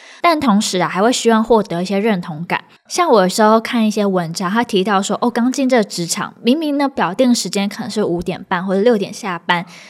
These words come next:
可是大家都不动，大家好像要等主管下班，或是有一个默契的，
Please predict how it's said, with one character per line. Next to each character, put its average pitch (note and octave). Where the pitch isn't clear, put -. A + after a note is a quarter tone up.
可 A3+
是 D4+
大 F4+
家 D4
都 D4
不 G#3+
动， G3+
大 D4+
家 E4+
好 G3+
像 G#3
要 B3+
等 -
主 F#3
管 F#3
下 F#3+
班， E3
或 C4
是 D#4
有 G3+
一 F3+
个 G3+
默 C4+
契 A3
的， C3